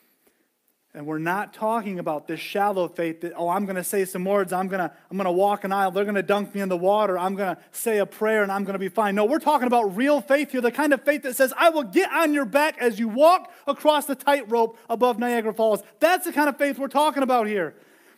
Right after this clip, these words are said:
The faith that says, "Jesus, I trust you with my life, with my eternal life." The kind of faith that says, "I'm not worthy, Lord, but I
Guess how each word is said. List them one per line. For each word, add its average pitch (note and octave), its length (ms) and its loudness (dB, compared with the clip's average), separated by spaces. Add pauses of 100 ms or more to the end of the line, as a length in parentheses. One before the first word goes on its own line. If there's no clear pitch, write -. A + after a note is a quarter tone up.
(120)
The E3 80 -8
faith F#3+ 340 -6
that F3 140 -12
says, E3 320 -8
"Jesus, D#3 440 -12
I D3 140 -16
trust - 480 -18
you B2+ 300 -16 (1000)
with D3+ 260 -8
my D3+ 180 -6
life, D3 560 -6
with D#3 220 -10
my E3 220 -6
eternal F3+ 680 -6 (380)
life." D3 560 -8 (1160)
The F3 80 -12
kind F#3+ 200 -6
of F#3+ 100 -6
faith G3+ 300 -2
that F#3+ 140 -6
says, F#3 280 -2
"I'm G3+ 280 -2
not G3 240 -2
worthy, F#3+ 340 -2
Lord, E3+ 340 -2
but F3 140 -4
I F3+ 300 -6